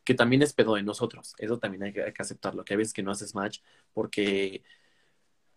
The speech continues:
pues porque ocultas cosas, porque no eres sincero con, con tu situación,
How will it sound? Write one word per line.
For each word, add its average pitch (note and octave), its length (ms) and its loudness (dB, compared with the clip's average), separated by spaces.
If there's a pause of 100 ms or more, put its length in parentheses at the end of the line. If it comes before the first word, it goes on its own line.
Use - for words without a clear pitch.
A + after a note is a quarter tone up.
(220)
pues B2 120 -4
porque A#2 220 4
ocultas B2+ 340 8
cosas, A#2+ 360 4
porque G#2 300 -2
no G#2+ 220 0
eres A2 160 0
sincero G2+ 340 -2
con, F#2 380 -10
con G#2+ 120 -6
tu - 60 -12
situación, G#2 400 -4